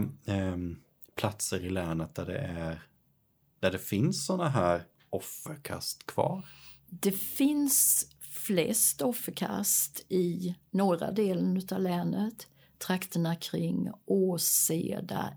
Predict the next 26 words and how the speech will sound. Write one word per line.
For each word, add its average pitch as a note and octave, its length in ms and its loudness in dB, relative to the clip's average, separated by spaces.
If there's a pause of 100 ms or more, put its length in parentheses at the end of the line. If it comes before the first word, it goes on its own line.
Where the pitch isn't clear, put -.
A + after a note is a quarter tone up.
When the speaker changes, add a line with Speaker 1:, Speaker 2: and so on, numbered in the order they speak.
Speaker 2:
Älghult. E3 1200 0 (280)
Och - 200 -2
så G#3 120 2
finns G#3+ 420 0
det G3 100 -2
några F#3+ 840 2
ner F3+ 380 2
mot, F3+ 340 0 (380)
eh, - 200 -2 (140)
Pjätteryd, G3 1200 -2 (640)
alltså G3 240 -2
södra F#3+ 500 -2
delen, F#3+ 460 -2
Markaryd, G3 640 -4
Pjätteryd. G3 640 -6 (1080)
Speaker 1:
När G#2+ 80 -6
förekommer G#2+ 520 2
norra G2+ 400 0
delen F#2 340 0
av E2+ 100 -4
länet D#2+ 440 -2
igen? D#2+ 320 0
Är G2 100 -2
det G2 80 -4
spöktätt - 800 -4
där? - 200 -10